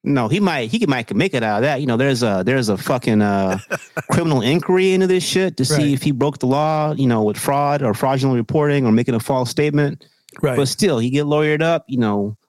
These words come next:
Speaker 1: let's make a deal.
Speaker 2: Well, you know what, though? But I think America hates old people, so they're, they're not gonna, they're not gonna fight too hard against him. So, but yeah, go ahead.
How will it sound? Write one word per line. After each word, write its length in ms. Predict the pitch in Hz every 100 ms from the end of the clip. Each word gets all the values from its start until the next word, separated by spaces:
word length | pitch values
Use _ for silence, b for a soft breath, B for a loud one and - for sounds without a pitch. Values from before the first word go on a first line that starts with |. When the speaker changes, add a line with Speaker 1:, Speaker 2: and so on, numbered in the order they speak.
| -
Speaker 1:
let's 260 | 101 127 135
make 200 | 123 123
a 40 |
deal. 320 | 104 87 80 -
Speaker 2:
Well, 160 | 240
you 100 | 220
know 120 | 254 240
what, 160 | 247
though? 120 | 240
But 120 | 208 202
I 80 |
think 160 | 202 214
America 340 | 160 196 170
hates 240 | 151 170 -
old 220 | 151 151
people, 240 | 123 120
so 180 | 123 131
they're, 200 | 131 170
they're 160 | 147 180
not 160 | 208 180
gonna, 220 | 156 139
they're 160 | 143
not 180 | 185 175
gonna 420 | 165 139 127 120 110 _ _ _ _ -
fight 180 | 185 156
too 140 | 151
hard 200 | 139 123
against 300 | 113 139 113
him. 260 | 104 101 - _
So, 360 | - 131 117 113 -
but 100 | 143
yeah, 140 | 139 123
go 100 | 156
ahead. 280 | 131 107